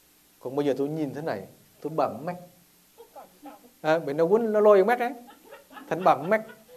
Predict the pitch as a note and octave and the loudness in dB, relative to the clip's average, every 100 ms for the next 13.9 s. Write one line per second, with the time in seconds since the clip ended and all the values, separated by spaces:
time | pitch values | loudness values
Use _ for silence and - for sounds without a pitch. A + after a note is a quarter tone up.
0 | - _ - _ - - - - _ - | -20 _ -20 _ -20 -20 -20 -20 _ 2
1 | G3 G3+ F#3+ A3 A3 C#3+ D3+ D#3+ F#3 D#3+ | 2 4 2 2 4 4 4 2 -2 -2
2 | B2+ C3+ G#3+ - - _ - _ _ _ | -2 -2 -2 -10 -20 _ -20 _ _ _
3 | _ _ _ _ - A#3+ C#4 G#3 A#3 A#3 | _ _ _ _ 2 4 6 4 2 2
4 | B3+ C4+ E3+ - - - - - - - | 4 2 0 -6 -20 -20 -20 -20 -20 -20
5 | - - - G#3 A3+ A#3+ F3 G3 D4 A#3+ | -20 -18 0 2 4 4 4 2 0 6
6 | F3+ F3+ F#3 - _ _ - D4 C#4+ A3 | 8 6 2 -16 _ _ 0 2 4 4
7 | G3+ A3 A#3 G#3 F#3 F3 A#3 C#4 B3 G3+ | 4 4 4 2 2 0 0 2 6 4
8 | - A#3 G#3 A3 A3 A3+ G3+ G3+ G#3 G#3 | 4 2 4 2 2 0 0 2 0 2
9 | G3 A3+ A#3 B3 A#3 G3 G3 F3 C4 G#3+ | 2 2 2 2 2 4 2 6 6 6
10 | G#3+ - - _ _ - - A3+ G#3+ G3 | 2 -14 -20 _ _ -20 0 4 4 6
11 | G#3+ A3 F#3 E3 F#3 E3 E3+ E3+ F#3+ F3+ | 6 6 4 2 2 0 0 -4 -4 -2
12 | D#3+ D3+ G3 C4+ G3+ F3 A3+ A3 B3+ A#3+ | -2 2 4 4 0 0 2 4 4 2
13 | F#3+ G3+ G#3+ A#3+ A#3 B3 A3 G#3+ - | 4 4 6 6 6 6 4 0 -8